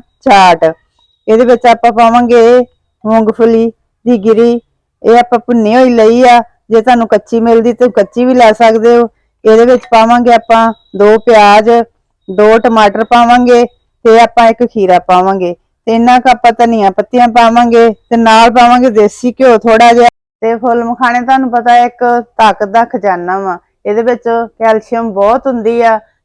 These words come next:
ਇਹ ਖਾਣੇ ਸਿਹਤ ਵਾਸਤੇ ਬਹੁਤ ਵਧੀਆ, ਖਾਸ ਕਰਕੇ ਸਰਦੀਆਂ ਵਿੱਚ। ਇਹ ਤੁਸੀਂ ਜਿੱਦਾਂ ਮਰਜ਼ੀ ਵੀ ਖਾਓ, ਇਹਨੂੰ ਭਾਵੇਂ ਤੁਸੀਂ ਰੋਸਟ ਕਰਕੇ ਵੈਸੇ ਖਾ ਲਓ,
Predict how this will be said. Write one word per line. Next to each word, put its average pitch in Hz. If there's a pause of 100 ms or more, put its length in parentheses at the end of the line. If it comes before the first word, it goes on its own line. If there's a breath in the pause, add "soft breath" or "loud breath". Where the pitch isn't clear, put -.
ਇਹ 247
ਖਾਣੇ 233 (160)
ਸਿਹਤ 226
ਵਾਸਤੇ 226
ਬਹੁਤ 214
ਵਧੀਆ, 226
ਖਾਸ 214
ਕਰਕੇ 233
ਸਰਦੀਆਂ 220
ਵਿੱਚ। 247
ਇਹ 233
ਤੁਸੀਂ 262
ਜਿੱਦਾਂ 226
ਮਰਜ਼ੀ 240
ਵੀ 247
ਖਾਓ, 233
ਇਹਨੂੰ 240
ਭਾਵੇਂ 240
ਤੁਸੀਂ 233 (440)
ਰੋਸਟ 226
ਕਰਕੇ 233
ਵੈਸੇ 226
ਖਾ 233
ਲਓ, 233